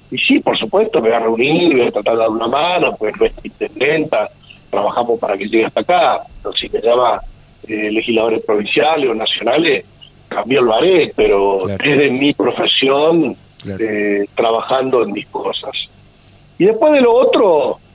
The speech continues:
Speaker 1: eh, en realidad no veo que haya mucha discusión política. Y en esos comunicados que ustedes hablaron, veo más un reclamo por una banca de diputados.
Speaker 2: Sí, sí, sí,
Speaker 1: Digamos,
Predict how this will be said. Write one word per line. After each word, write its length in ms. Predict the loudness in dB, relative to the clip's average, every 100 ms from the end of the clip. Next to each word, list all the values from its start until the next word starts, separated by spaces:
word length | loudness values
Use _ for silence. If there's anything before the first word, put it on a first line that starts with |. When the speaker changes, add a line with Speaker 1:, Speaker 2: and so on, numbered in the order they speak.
| -20 _
Speaker 1:
eh, 280 | 0 4 4 2
en 160 | 0
realidad 460 | 2 2 4 4 4
no 260 | 2 2 2
veo 280 | 2 2 2
que 80 |
haya 220 | 0 0 -2
mucha 380 | -2 -4 0
discusión 560 | 0 -2 -6 -2 0 0
política. 760 | -2 -6 -6 -6 -12 -8 -8 -10 _ _ _ _ -20 _ _
Y 100 | -2
en 140 | 0 2
esos 580 | 2 2 2 2 2 0
comunicados 720 | 0 2 2 2 2 2 0 -2
que 60 |
ustedes 380 | -6 0 2 2 0
hablaron, 720 | -2 0 -2 0 0 0 -2 -6 -20 -20 -20 -20 _ -2
veo 160 | 0
más 160 | 2 2
un 180 | 2 0
reclamo 500 | 2 2 2 2 0
por 140 | 2
una 160 | 2 2
banca 300 | 0 0 0
de 80 | 0
diputados. 680 | -2 -6 -2 0 2 0 -4 -6
Speaker 2:
Sí, 280 | -2 -2 -4 _ -14
sí, 120 | -6
sí, 20 |
Speaker 1:
Digamos, 520 | 0 0 2 2 0